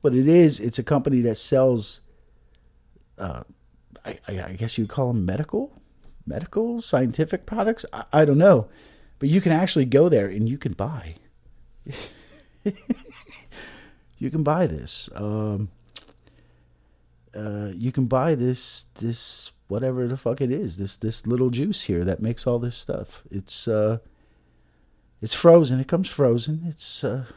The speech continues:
yeah, it's weird. It's, it comes, it comes frozen, and it's, like, three hundred and eighty-five dollars and five cents. You can add it to your cart.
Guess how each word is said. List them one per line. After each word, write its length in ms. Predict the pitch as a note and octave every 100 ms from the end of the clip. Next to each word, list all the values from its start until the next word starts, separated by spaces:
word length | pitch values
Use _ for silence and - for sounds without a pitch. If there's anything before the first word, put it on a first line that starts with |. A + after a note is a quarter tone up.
| - - _ _ _ _ _ _ _ _ _ _ _ _ _
yeah, 80 | -
it's 160 | D3 C#3
weird. 320 | F3+ F#3 -
It's, 200 | G2 A#2
it 160 | C3+ B2
comes, 260 | - B2+ A#2+
it 160 | A2
comes 220 | - C#3+
frozen, 680 | - A#2 A#2+ C3 C#3 C#3 C#3 - - - _ _
and 220 | - A#2
it's, 220 | A2 -
like, 220 | A2+ G2 - _ -
three 180 | A2 B2
hundred 300 | C3+ B2 F#2+
and 100 | G#2+
eighty-five 360 | A#2+ - B2
dollars 360 | A#2 G#2 G#2+ G#2+
and 120 | F2+
five 220 | F#2+ F2+ -
cents. 420 | - A2 A2+ - -
You 120 | G2
can 120 | G2
add 180 | D2 F2+
it 80 | -
to 140 | -
your 80 | A2+
cart. 420 | - G#2+ F#2+ -